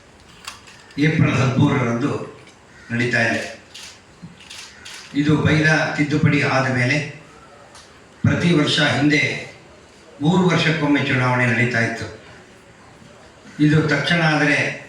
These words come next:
ಮಹಾಸಭಾಗೆ ಹೊರೆ ಆಗುತ್ತೆ, ಖರ್ಚು ವೆಚ್ಚಗಳೆಲ್ಲ ತೊಂದರೆ ಆಗುತ್ತೆ ಅನ್ನೋ ದೃಷ್ಟಿಯಿಂದ ನಮ್ಮ ಇಂದಿನ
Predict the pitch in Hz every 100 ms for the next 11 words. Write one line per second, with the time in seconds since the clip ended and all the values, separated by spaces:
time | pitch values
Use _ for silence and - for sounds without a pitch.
0 | - - 127 123 151 135 139 135 127 113
1 | 139 139 127 - 135 135 139 - - -
2 | - - 190 196 294 - 170 156 151 147
3 | 143 139 131 127 135 135 131 123 - 127
4 | 117 - - - - - - - 139 135
5 | 117 123 - 147 127 143 139 - - -
6 | - - - - - - 139 143 135 143